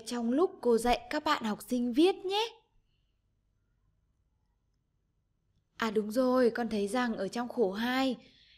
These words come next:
cô dạy em tập viết, gió đưa thoảng hương nhài, nắng ghé vào cửa lớp, xem chúng em học bài. Ở trong khổ thơ này,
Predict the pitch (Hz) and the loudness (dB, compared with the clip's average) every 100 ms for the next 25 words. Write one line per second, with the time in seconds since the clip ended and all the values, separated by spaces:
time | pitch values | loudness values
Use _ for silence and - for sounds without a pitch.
0 | _ _ _ - 269 269 277 269 - 240 | _ _ _ 2 4 6 4 2 -4 -4
1 | 233 - 220 - 240 330 415 - - _ | -4 -2 -2 -2 2 2 2 -4 -20 _
2 | - 226 247 285 339 339 330 294 214 180 | -4 0 2 4 4 4 2 -2 -2 -2
3 | 226 240 240 233 220 214 185 - - - | 0 0 2 2 2 2 -2 -8 -20 -6
4 | 302 269 285 269 240 220 262 294 233 - | 0 2 2 2 2 2 2 0 0 -2
5 | 233 226 190 240 330 392 - _ _ _ | 0 2 4 4 4 2 -8 _ _ _
6 | - - 247 240 233 - 196 - 247 233 | -8 0 0 0 -4 -6 -6 -2 -2 0
7 | 233 - 220 214 214 196 - _ _ _ | -2 0 0 2 2 0 -4 _ _ _
8 | - 277 277 311 277 196 247 269 262 240 | 0 2 4 0 2 2 2 2 2 2
9 | 202 - | 0 -4